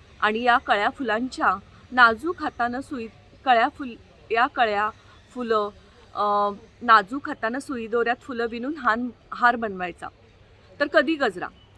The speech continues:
अंगणात जाई, जुई, अबोली, निशिगंध, गुलबाक्षी, तेरडा, मोगरा, फुलांची शोभेच्या झाडांची रेलचेल असायची.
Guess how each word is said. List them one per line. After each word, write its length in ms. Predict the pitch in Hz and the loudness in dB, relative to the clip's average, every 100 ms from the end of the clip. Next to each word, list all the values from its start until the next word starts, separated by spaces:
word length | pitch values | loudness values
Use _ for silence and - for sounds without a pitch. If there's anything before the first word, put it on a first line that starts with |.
| _ _ _ | _ _ _
अंगणात 320 | 220 214 214 202 | -4 -2 -2 0
जाई, 480 | 214 196 190 196 190 185 | 2 2 2 -8 -12 -10
जुई, 380 | 214 190 190 196 - | -8 -8 -8 -6 2
अबोली, 500 | 202 185 202 190 190 | 2 4 0 -2 -10
निशिगंध, 600 | 196 190 208 202 190 185 | -10 -10 -10 -10 -8 -6
गुलबाक्षी, 840 | 185 190 196 185 196 - - 196 190 | -4 -2 -2 2 0 -2 -14 -14 -4
तेरडा, 480 | 226 202 190 180 185 | 0 0 2 0 0
मोगरा, 560 | 196 214 214 220 185 175 - - - - | 0 0 0 0 -2 -2 -8 -20 -20 -6
फुलांची 400 | 302 285 302 403 | 2 2 2 -2
शोभेच्या 460 | 370 294 233 254 330 | -2 -2 -2 -2 -4
झाडांची 520 | 302 247 233 240 330 | -2 -2 -2 -6 -6
रेलचेल 400 | 294 196 196 277 | -2 -2 -4 -10
असायची. 500 | 320 294 196 - - | -10 -8 -10 -10 -18